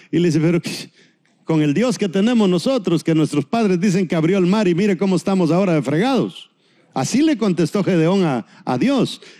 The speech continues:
Entonces, ¿por qué? Porque Gedeón estaba enojado. Entonces, en medio de las situaciones, ¿qué es lo que pasa? En medio de las situaciones viene el enojo, y el enojo no es de Dios. Pero el enojo puede servir a veces para cosas buenas.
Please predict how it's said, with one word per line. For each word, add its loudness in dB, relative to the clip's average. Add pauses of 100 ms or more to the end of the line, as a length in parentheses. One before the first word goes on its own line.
Entonces, 0
¿por -2
qué? -2
Porque -2
Gedeón 2
estaba 0
enojado. -2 (500)
Entonces, 0
en 2
medio 2
de 2
las 0
situaciones, 0 (220)
¿qué 0
es 0
lo 2
que -2
pasa? -4 (300)
En 2
medio 2
de 2
las 2
situaciones 0 (140)
viene 0
el 4
enojo, 0 (340)
y 2
el 2
enojo 0
no 2
es 2
de 0
Dios. -2 (560)
Pero 0
el 2
enojo 0
puede 0
servir 0
a 2
veces 0
para -4
cosas -2
buenas. 0